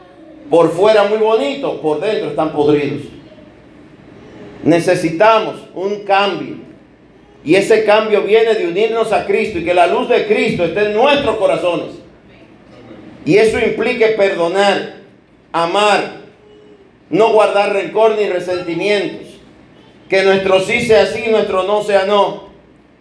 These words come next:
Eso implica aceptar nuestros pecados y nuestros errores para que Dios nos ayude a cambiarlos. Y uno de ellos es juzgar a los demás. Uno de los problemas de la gente es que oye una prédica y cuando oye al predicador dice: "¿Quién eres tú para decirme eso?".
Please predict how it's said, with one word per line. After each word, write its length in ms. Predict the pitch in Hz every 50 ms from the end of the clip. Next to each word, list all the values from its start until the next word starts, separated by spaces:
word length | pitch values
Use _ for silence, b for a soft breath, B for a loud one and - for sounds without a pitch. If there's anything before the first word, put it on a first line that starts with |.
| _ _
Eso 300 | - 185 202 202 214 233
implica 440 | 220 202 214 220 240 247 240 214 196
aceptar 500 | - 185 185 170 - - 220 220 220 220
nuestros 320 | 220 208 202 202 190 190 -
pecados 500 | 180 180 - 196 208 220 220 220 208 196
y 40 |
nuestros 360 | 196 190 185 185 180 180 180 175
errores 440 | 165 160 190 214 214 208 - - - - - - - - - - _ _ _ -
para 240 | 160 170 175 175 180
que 120 | 185 180
Dios 240 | 170 196 220 226 220
nos 200 | 226 220 - 196
ayude 340 | 175 180 190 233 233 226 208
a 80 | -
cambiarlos. 600 | - 170 165 165 185 214 208 202 202 175 151 131 - - - - - _ _ _ _ _ _ _ _ _ _ _ _ _ _ _ _ - - - -
Y 120 | 147 175 208
uno 280 | 233 254 262 254 233
de 220 | 220 214 240 254 -
ellos 180 | 240 220 220 220
es 140 | 220 214
juzgar 440 | 233 240 - - - 233 240 247 240
a 40 | 208
los 180 | 202 190 170 165
demás. 320 | 160 156 170 170 160 147 - - - - _ _ _ _ _ _ _ _ _ _ _ _ _ - _ _ _ -
Uno 280 | - 143 170 196 202 202
de 60 | 196
los 120 | 190 180 -
problemas 500 | 151 170 170 170 208 247 240 233 214 196
de 120 | 202 196
la 100 | 190 190
gente 320 | 220 262 269 262 - 185
es 60 | 175 175
que 100 | 196 214
oye 220 | 214 220 226 208
una 200 | 208 196 - -
prédica 480 | 190 202 220 214 196 170 - - 127 127
y 60 | -
cuando 300 | - 160 160 165 175 202
oye 160 | 220 220 220
al 100 | 208 214
predicador 600 | 214 190 196 196 196 190 190 175 190 202 202 -
dice: 260 | 202 202 - 190 196 -
"¿Quién 140 | 220 240 240
eres 220 | 247 226 226 220 220
tú 140 | 233 233
para 200 | 208 202 190 190 180
decirme 500 | 170 - 196 202 196 196 185 185 202 196
eso?". 200 | 170 - - -